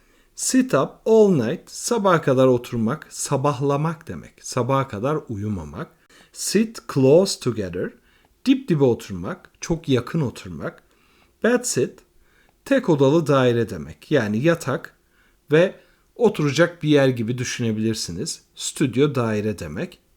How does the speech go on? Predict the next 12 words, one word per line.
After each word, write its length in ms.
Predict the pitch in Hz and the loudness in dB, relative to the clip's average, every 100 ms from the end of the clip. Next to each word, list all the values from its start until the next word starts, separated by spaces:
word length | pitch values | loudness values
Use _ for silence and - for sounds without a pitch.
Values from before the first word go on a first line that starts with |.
| _ _ _ _ _ | _ _ _ _ _
Hemen 440 | 247 202 151 180 - | 2 4 4 0 -2
bunları 340 | 196 165 156 156 | 0 4 2 2
tekrar 500 | - 160 147 123 139 | -4 -4 -2 -2 0
bir 40 | |
okuyalım. 600 | 147 123 - 92 85 214 - | -2 -2 -8 -12 -10 -14 -10
Sit 440 | - - 233 - | -4 -2 -2 -2
down, 300 | 147 107 101 220 _ _ - | -2 0 -4 -8 _ _ -4
oturmak. 680 | 254 247 147 113 101 151 _ _ _ _ _ | -2 0 -2 -2 -4 -10 _ _ _ _ _
Sit 400 | - 143 175 - | -4 -4 -4 -12
face 380 | - 185 190 - | 0 2 2 -2
to 120 | 123 | -10
face 380 | - 101 127 | -6 -6 -6